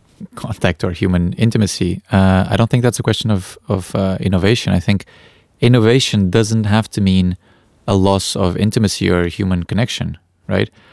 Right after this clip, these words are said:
I think innovation is just about looking at a process, finding, i-, in the case of Rimi and the checkout,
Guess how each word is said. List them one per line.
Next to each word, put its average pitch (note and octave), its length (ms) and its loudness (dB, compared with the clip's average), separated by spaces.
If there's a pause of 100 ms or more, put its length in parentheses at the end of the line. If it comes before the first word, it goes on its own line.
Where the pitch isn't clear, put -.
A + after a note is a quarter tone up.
(160)
I - 40 -2
think G#2+ 220 0
innovation A2+ 360 2
is G2+ 120 2
just - 160 0
about G2+ 160 2
looking G#2 300 2
at A2 60 2
a G#2+ 40 0
process, F#2+ 540 -2 (100)
finding, G#2 560 0 (720)
i-, - 60 -8
in B2+ 260 2
the A2+ 60 4
case A#2+ 200 0
of G2+ 160 -2
Rimi G#2 240 2
and F#2+ 100 2
the F#2 60 2
checkout, F2 360 -4